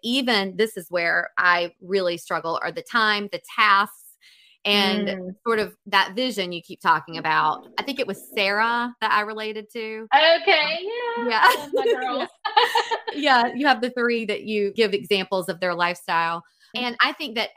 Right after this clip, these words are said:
Speaker 1: I encourage everyone to go and go through that because it really, not only do you give really great tips of how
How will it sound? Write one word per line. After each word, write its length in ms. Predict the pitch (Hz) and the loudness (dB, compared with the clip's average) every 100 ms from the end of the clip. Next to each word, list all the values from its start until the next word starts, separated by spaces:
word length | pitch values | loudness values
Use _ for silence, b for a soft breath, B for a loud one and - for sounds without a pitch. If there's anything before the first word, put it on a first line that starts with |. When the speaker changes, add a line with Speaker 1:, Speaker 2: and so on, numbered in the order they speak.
| - | 2
Speaker 1:
I 140 | 240 | 2
encourage 460 | 262 233 269 240 208 | 2 -4 -2 -2 0
everyone 460 | 208 196 185 190 190 | -2 -2 -2 -4 -4
to 80 | 196 | -2
go 420 | 190 185 180 - - | 2 2 2 -2 -4
and 420 | 180 175 170 165 - 170 | -2 -2 -4 -10 -10 0
go 200 | 226 254 | 2 2
through 240 | 240 185 | 2 -2
that 300 | 165 160 143 - | 2 2 2 -2
because 260 | 190 196 | -4 -2
it 120 | 185 113 | -2 -2
really, 440 | 214 214 190 - | -2 0 -2 -4
not 240 | 196 240 254 | -2 2 4
only 140 | 226 | 2
do 80 | 208 | -2
you 60 | 196 | -2
give 160 | 190 | 0
really 180 | 196 180 | 0 0
great 280 | 175 160 - | 0 -2 0
tips 280 | 202 - 170 | -2 -2 -6
of 80 | |
how 300 | 165 170 165 | 0 2 2